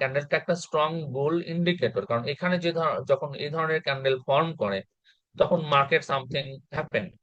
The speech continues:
আমি আগের দু একটা স্টোরি আপনাদেরকে দেখাই যে যখন মার্কেট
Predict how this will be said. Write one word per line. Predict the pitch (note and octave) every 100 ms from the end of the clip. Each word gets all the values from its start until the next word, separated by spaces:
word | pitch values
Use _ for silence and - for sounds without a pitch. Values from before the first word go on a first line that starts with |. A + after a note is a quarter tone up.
| _ - A#2+
আমি | B2 B2 A#2+ - B2
আগের | B2 A#2
দু | A#2+ A2+
একটা | B2 A#2+
স্টোরি | - B2 C3
আপনাদেরকে | A2+ G#2 G2+ G2+ G2
দেখাই | B2 C#3 A#2+
যে | A#2 A2+ - _ _ _ _ _ - A#2+
যখন | C3+ F#3 F3 D3+
মার্কেট | D3 E3+